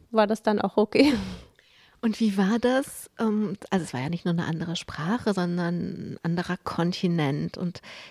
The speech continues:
Speaker 2: eine andere Mentalität. Also du bist in einer Familie gewesen, das ist ja vielleicht auch gut für eine fünfzehnjährige, dass es erstmal noch so ein bisschen beschützten Rahmen gibt.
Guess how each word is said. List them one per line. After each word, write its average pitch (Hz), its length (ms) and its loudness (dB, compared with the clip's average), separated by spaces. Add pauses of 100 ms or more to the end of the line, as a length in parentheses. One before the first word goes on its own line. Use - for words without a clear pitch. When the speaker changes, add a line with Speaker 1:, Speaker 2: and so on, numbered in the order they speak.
(120)
Speaker 2:
eine 196 140 0
andere 214 280 6
Mentalität. 190 1000 0
Also 170 160 -2
du 180 100 -4
bist - 240 -2
in 180 140 2
einer 170 220 2
Familie 190 500 6
gewesen, 214 460 4
das 190 120 0
ist - 140 -10
ja 170 80 -2
vielleicht 175 340 -4
auch - 140 -8
gut 220 200 2
für 208 100 0
eine 196 100 6
fünfzehnjährige, 180 800 2
dass - 160 -8
es 180 100 -6
erstmal - 320 0
noch 170 140 -2
so - 140 -6
ein 170 80 -2 (360)
bisschen - 240 -6
beschützten - 520 -2
Rahmen 208 420 2
gibt. - 300 -6